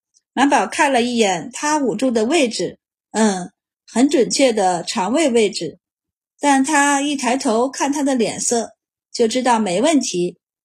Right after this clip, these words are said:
但萧远正已经转身走了，还招手叫上刘太医，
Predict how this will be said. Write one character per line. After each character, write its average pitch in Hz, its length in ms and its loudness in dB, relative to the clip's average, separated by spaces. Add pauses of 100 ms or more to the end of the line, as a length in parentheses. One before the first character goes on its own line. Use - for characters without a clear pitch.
(380)
但 240 280 2
萧 311 200 2
远 285 220 2
正 220 360 0
已 202 100 -6
经 262 180 2
转 208 180 -2
身 302 280 0
走 247 200 -2
了， 185 260 -6 (460)
还 247 240 2
招 311 280 2
手 180 260 -2
叫 285 240 0
上 262 240 0
刘 185 160 -2
太 262 260 0
医， 220 300 -4